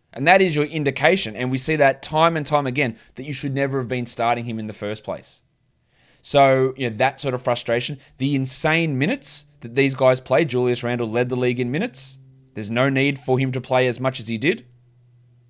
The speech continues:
There's absolutely no need. And, and it's not about, "Oh, they needed him to carry." They did.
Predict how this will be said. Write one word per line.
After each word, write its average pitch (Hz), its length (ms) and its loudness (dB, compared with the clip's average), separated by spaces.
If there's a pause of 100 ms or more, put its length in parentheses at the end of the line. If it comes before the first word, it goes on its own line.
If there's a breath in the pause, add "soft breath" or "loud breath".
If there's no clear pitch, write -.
(180)
There's 110 280 -4
absolutely 135 420 0
no 127 180 2
need. 127 220 0
And, 131 300 -4
and 131 280 -4
it's 113 120 -12
not 151 120 0
about, 139 280 4
"Oh, 123 200 2
they 127 160 0
needed 127 280 -2
him 120 140 -6
to 123 60 -6
carry." 135 280 2
They 113 120 -2
did. 160 300 0